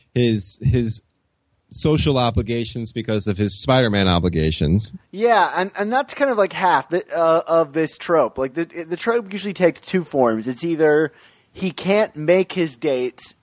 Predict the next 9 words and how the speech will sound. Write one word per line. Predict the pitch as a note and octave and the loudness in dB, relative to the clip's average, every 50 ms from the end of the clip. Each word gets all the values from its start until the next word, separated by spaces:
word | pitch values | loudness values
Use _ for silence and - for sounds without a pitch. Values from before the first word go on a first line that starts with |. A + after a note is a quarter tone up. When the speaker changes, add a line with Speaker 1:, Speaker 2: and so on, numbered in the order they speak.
| _ | _
Speaker 2:
because | - D#3 D3+ - - D#3+ D3 C#3+ C#3+ C#3 C#3 C#3 C3 B2 - | -6 -6 -6 -2 0 2 4 4 4 4 2 2 -2 -4 -10
he | - C#3 C#3+ C#3+ | -14 -8 -4 0
has | D3 C#3+ C#3+ - | 0 0 0 0
to | - | -2
go | D#3 C#3+ | -4 -2
do | C3+ C#3+ C#3+ | 0 0 -2
a | C3+ | -2
Spider-Man | - - D#3 D3 C#3+ C3+ C3 B2 A#2+ A#2 A#2 A2+ | -2 2 2 4 4 2 0 -2 -2 -4 -6 -6
thing, | - C3 B2 A2+ G#2+ G#2+ G#2 A2 A2 | -6 -6 -4 -4 -6 -8 -10 -14 -16